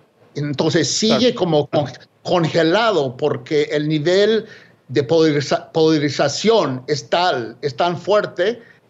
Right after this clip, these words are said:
Speaker 1: que a pesar de mejoras en la economía, eso no tiene ninguna consecuencia política y todo está congelado. Esto es un, creo que es un gran ejemplo. Lo que importa más y más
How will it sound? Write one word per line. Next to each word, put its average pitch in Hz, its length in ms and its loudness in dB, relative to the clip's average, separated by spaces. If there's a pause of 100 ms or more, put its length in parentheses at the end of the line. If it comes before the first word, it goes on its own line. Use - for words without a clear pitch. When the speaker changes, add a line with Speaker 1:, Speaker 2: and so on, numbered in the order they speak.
Speaker 1:
que 156 600 2
a 170 160 -4
pesar 180 460 0
de 170 120 -2
mejoras 185 760 0
en 147 120 -6
la 135 80 -2
economía, 160 760 -2 (320)
eso 170 560 2
no 151 220 0
tiene 175 300 0
ninguna 147 420 0
consecuencia 131 960 -2 (340)
política 139 720 -2
y 127 120 -4
todo 147 380 2
está 135 540 2
congelado. 123 720 -2
Esto 196 380 2
es - 120 -4
un, 160 240 -2 (280)
creo 190 260 2
que - 80 -2
es 120 120 -2
un 131 340 -2
gran 165 280 0
ejemplo. 190 520 0
Lo 127 200 -2
que 160 100 -4
importa 147 720 0
más 165 400 -4
y 151 60 -10
más 135 440 -4